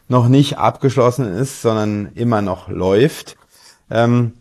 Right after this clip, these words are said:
was aber kann dabei rauskommen, wenn der kas als höchstes internationales Schiedsgericht, Sportschiedsgericht, den Fall bereits abgeurteilt hat? Ja, genau, eigentlich nichts,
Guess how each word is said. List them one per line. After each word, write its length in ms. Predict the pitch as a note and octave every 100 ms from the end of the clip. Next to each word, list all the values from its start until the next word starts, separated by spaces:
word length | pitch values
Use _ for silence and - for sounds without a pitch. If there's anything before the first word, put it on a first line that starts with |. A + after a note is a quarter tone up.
| _ _ - _ _ _
was 320 | - A#2 -
aber 260 | A#2 A#2+ A#2+
kann 260 | - A#2+ A2+
dabei 320 | G#2+ G#2+ G#2
rauskommen, 840 | G2+ B2+ C3 - F#2+ F#2+ G#2 G#2 -
wenn 220 | G2+ G2+
der 100 | G2
kas 380 | - A2 B2 G2+
als 280 | F#2 -
höchstes 480 | A2+ C3 C3 - A2+
internationales 880 | F#2+ G#2+ G#2+ G#2 - G#2+ G2+ F#2+ F#2+
Schiedsgericht, 800 | - G#2 - - A2 A#2 - - _ -
Sportschiedsgericht, 1040 | - - A2+ - A#2 - - A2+ A#2+ A#2 - _ _ _ -
den 140 | G#2+
Fall 380 | - G#2+ A2+ A#2
bereits 300 | A2 G#2+ -
abgeurteilt 600 | A#2 - A2+ G2 F#2 F2+
hat? 260 | F2 E2+ - _ _ -
Ja, 200 | G#2+ A#2
genau, 360 | A2 A2 A2+
eigentlich 520 | - G#2 A#2+ B2 - _ _ _ -
nichts, 600 | A#2+ D#3 F#3 - -